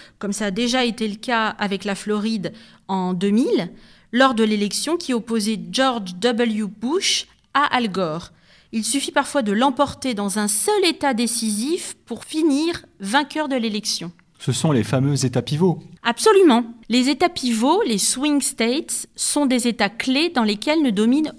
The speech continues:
Speaker 1: aucun des deux principaux partis politiques. Ce sont des États dont le vote reste jusqu'au bout très incertain et où se joue l'issue du scrutin. Avec le système des cinq cent trente-huit grands électeurs, un candidat peut être élu président des États-Unis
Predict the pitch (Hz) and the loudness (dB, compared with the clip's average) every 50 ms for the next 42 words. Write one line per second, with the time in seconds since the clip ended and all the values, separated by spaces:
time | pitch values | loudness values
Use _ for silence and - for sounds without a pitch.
0 | - - 339 320 - - - 349 349 359 349 277 226 196 254 302 302 - - 269 | -2 2 2 2 2 0 0 2 2 4 4 2 2 2 0 -2 -2 -2 -4 -4
1 | - - 240 - 269 247 254 233 - - 233 220 - 214 190 185 180 180 - 185 | -2 -4 -4 -6 -4 -4 -4 -6 -6 -6 -10 -8 -6 -6 -8 -8 -8 -12 -14 -16
2 | - - - _ - - 269 262 - 359 370 330 339 269 233 254 247 254 - 311 | -16 -18 -20 _ -8 -4 -2 2 4 4 4 6 4 4 4 2 0 2 2 2
3 | 330 349 381 370 - - 208 208 254 269 277 269 269 240 311 339 330 - - - | 4 4 2 0 -2 -4 -4 0 2 2 2 2 2 2 0 0 -2 -2 -2 -2
4 | 294 277 - - 226 208 226 247 226 - - 277 233 262 320 349 339 - - - | 0 0 0 -4 -4 -2 -2 -4 -4 -4 -2 -2 -2 0 -2 -4 -4 -4 -6 -2
5 | - 415 415 349 330 311 302 - 269 254 - - - 277 285 311 359 - - - | 0 0 2 2 2 0 2 0 -2 -2 -4 -6 -4 -2 -2 -2 -2 -6 -10 -18
6 | - - 247 262 247 269 262 - - 277 262 240 277 320 349 330 339 370 359 339 | -6 0 0 0 0 0 -4 -2 0 0 0 0 0 0 0 0 0 -2 -4 -6
7 | - - - 415 427 381 294 285 - - - - 262 - - 196 175 - _ _ | -6 -6 -6 -6 -6 -4 -4 -4 -4 -6 -8 -10 -10 -6 -6 -8 -8 -8 _ _
8 | _ _ - 220 247 302 - 302 302 - - 311 - - - 311 294 285 269 226 | _ _ -2 2 2 2 2 2 0 0 0 -4 -4 -2 0 0 2 2 2 0
9 | 185 - - 180 180 208 202 - - 269 269 - 294 277 - - 254 247 233 - | 0 -2 -6 -6 -4 -4 -4 0 0 0 0 0 0 -2 -2 -2 -4 -4 -4 -6
10 | - 240 233 196 196 208 214 202 202 196 190 208 208 - - 339 359 392 370 277 | -8 -8 -6 -6 -2 -2 -2 -2 -2 -2 -4 -4 -6 -6 -4 -2 0 0 0 -2
11 | 196 - - - - - - 233 233 226 - 247 233 220 233 226 330 359 339 294 | -2 -6 -8 -20 -20 -14 -4 -2 -2 0 2 0 0 0 2 2 2 2 2 0
12 | 247 - 226 226 - 247 240 226 233 220 - - 233 196 214 233 196 214 208 190 | -2 -2 -2 -4 -2 -2 0 0 -2 -2 -2 -4 -4 -2 -2 -2 -2 -2 -2 -2
13 | 190 175 180 185 185 190 190 180 202 233 247 285 339 415 | -2 -2 -4 -4 -4 -4 -4 0 0 2 2 2 2 0